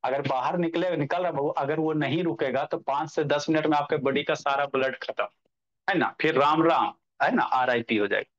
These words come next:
आपके बॉडी से बाबू पाँच से दस, है ना, अगर आप एक नस काटो और छोड़ दो, है ना, अगर वो क्लॉटिंग नहीं होगा, तो पाँच से दस मिनट में बाबू सारा का सारा बॉडी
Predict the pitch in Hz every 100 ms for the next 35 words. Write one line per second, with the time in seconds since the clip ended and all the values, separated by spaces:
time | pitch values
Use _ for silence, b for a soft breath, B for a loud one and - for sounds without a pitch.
0 | _ _ _ _ 120 117 - 170 160 139
1 | 135 147 156 131 117 131 143 - 123 143
2 | 147 139 135 135 143 127 214 147 123 135
3 | 139 135 147 135 143 147 135 110 110 -
4 | 123 - 156 127 104 - _ _ _ _
5 | 185 127 92 _ _ 117 127 156 156 151
6 | 139 135 135 170 165 139 165 151 123 92
7 | - _ _ 143 123 135 143 160 160 135
8 | 143 170 151 143 143 131 139 156 135 127
9 | 143 139 139 135 135 131 135